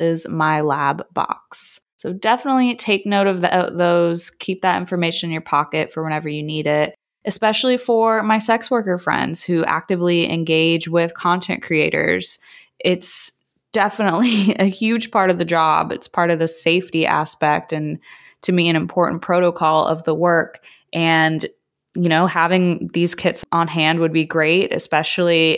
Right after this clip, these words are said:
if the conversation becomes uncomfortable with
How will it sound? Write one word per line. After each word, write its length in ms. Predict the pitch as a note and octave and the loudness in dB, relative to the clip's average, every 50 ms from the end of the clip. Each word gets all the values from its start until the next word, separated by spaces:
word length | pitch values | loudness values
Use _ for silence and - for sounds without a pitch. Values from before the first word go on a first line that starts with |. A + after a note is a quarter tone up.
| - - | 0 0
if 400 | D#3 D#3 D#3+ - - - - - _ | 0 0 0 -2 -6 -16 -18 -18 _
the 100 | - E3 | -4 -4
conversation 680 | E3 - F3 D#3+ D#3+ D#3 D#3+ - E3+ D#3 D#3 - - D#3+ | -2 0 0 0 0 0 -2 0 0 0 0 -2 -4 -4
becomes 500 | D#3+ D#3 - D#3+ D3+ D#3 D#3 - - - - - - - _ _ - | -6 -4 -2 -2 -2 -2 -4 -6 -8 -12 -16 -20 -20 -20 _ _ -4
uncomfortable 920 | - E3 E3 - - E3 E3+ F3 G#3+ G#3 G#3+ B3 C4 C4+ C4+ B3+ - - G#3+ | -2 -2 -2 0 0 0 0 0 -2 -4 -2 -2 -2 0 0 -2 -2 -2 -2
with 240 | A3+ A#3 A3+ - | -2 -2 -4 -4